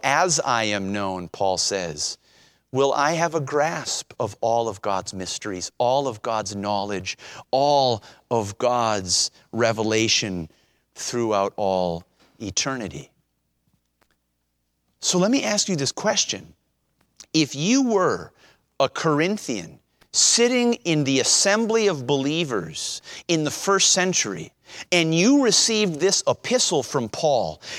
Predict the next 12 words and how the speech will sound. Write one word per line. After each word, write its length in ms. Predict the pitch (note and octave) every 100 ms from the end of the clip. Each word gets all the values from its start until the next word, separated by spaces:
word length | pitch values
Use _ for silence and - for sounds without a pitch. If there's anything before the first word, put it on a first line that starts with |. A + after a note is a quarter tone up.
| -
and 200 | F#3+ E3
Paul 460 | - A#3+ C4+ C#4 A#3
laid 300 | B3 C#4 B3+
out 200 | B3 A3+
his 200 | G#3+ G3+
argument 600 | G#3 G#3+ G#3 F#3+ E3+ D#3+
for 140 | F#3+
why 260 | F#3 F#3 F#3
love 520 | F3 G#3+ C4 A#3 E3+ - -
is 160 | A3+ -
superior 1000 | - A3+ - C#4+ D#4 E4 C#4+ A3+ D#3+ - - -
to 260 | - F#3+